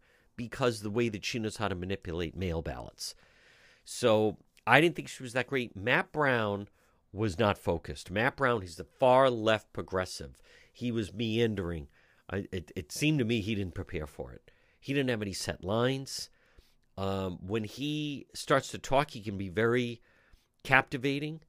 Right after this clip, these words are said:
He can be. And he comes across with a lot of passion. He didn't seem prepared.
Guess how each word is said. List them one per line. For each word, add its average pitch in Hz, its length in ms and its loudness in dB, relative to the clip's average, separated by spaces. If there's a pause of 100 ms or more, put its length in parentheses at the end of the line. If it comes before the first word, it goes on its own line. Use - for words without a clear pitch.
He 117 140 -4
can 123 280 -2
be. 156 260 -6 (640)
And 101 180 0
he 101 80 -2
comes 123 280 -2
across 120 360 -2
with 98 120 -8
a - 20 -6
lot 101 140 0
of 87 100 -8
passion. 139 600 -4 (420)
He 170 640 -4 (100)
didn't 135 460 0
seem 117 420 0
prepared. 76 560 -4